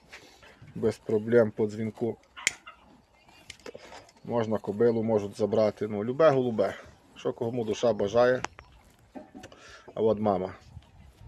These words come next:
Мама цієї лошички, новоолександріївська кобила, кобила на продажу. Вона є в мене в попередніх відео. Номер все одно лишу в описі, може комусь сподобається. Запряжна, робоча, адекватна кобила.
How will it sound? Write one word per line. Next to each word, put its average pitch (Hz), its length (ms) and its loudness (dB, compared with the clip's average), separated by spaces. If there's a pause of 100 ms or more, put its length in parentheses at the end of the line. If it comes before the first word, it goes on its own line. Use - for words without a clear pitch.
(380)
Мама 104 300 -4
цієї 95 260 0
лошички, 110 500 -4
новоолександріївська 98 680 -6
кобила, 107 440 0
кобила 98 400 -2
на 95 100 -8
продажу. 110 600 0 (1500)
Вона 107 140 -6
є 110 120 0
в 107 40 -2
мене 107 200 -2
в - 40 -6
попередніх 104 560 0
відео. 113 320 -2 (160)
Номер 117 280 -2
все - 180 -2
одно 110 200 4
лишу 107 300 4
в 113 60 2
описі, 113 360 0
може 104 280 -4
комусь 101 260 -8
сподобається. 107 840 -2 (680)
Запряжна, 104 580 -2
робоча, 110 600 -2 (1400)
адекватна 104 580 0
кобила. 104 500 -2